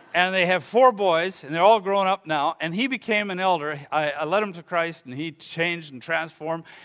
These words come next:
He became an elder. He's still an elder over there. And they,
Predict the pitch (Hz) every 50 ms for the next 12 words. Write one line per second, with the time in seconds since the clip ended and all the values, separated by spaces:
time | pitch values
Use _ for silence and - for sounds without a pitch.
0 | - - 190 196 196 185 - - 190 190 190 185 170 160 160 165 180 180 175 180
1 | 160 160 143 131 - - - 208 226 233 214 190 165 170 170 165 156 156 160 147
2 | 160 165 160 143 147 147 151 156 185 185 - - - - - - - _ - 170
3 | 170 170 170 160 170 180 165